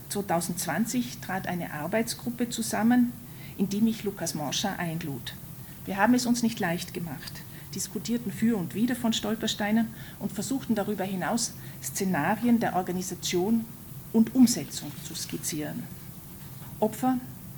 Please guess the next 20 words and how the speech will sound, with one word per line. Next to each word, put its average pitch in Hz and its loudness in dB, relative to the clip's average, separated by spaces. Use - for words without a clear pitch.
sollen 202 -2
auf 175 -6
würdige 226 0
Weise 202 -4
geehrt 175 -4
und 185 -4
dem 180 -4
Vergessen 180 -4
entrissen 170 -4
werden. 143 -6
Das 175 -4
Bedürfnis 214 0
nach - -2
Information 196 -2
und 185 -2
Aufklärung 156 -2
soll 196 -2
ebenfalls 214 2
befriedigt 165 -6
werden. 160 -6